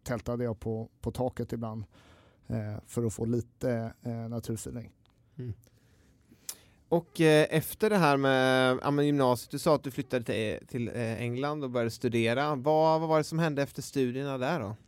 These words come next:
Speaker 2: Vart tog det fart sen när du kom ut med din utbildning och inte rikt-, riktigt visste vart du skulle ta vägen?
Speaker 1: Ja,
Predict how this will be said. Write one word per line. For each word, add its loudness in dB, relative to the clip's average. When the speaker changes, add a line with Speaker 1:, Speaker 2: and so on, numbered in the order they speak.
Speaker 2:
Vart -4
tog -4
det 2
fart 2
sen -2
när 2
du 2
kom -2
ut 0
med -2
din 0
utbildning 6
och 4
inte 2
rikt-, 0
riktigt -2
visste 0
vart 4
du -18
skulle -4
ta 0
vägen? 0
Speaker 1:
Ja, 4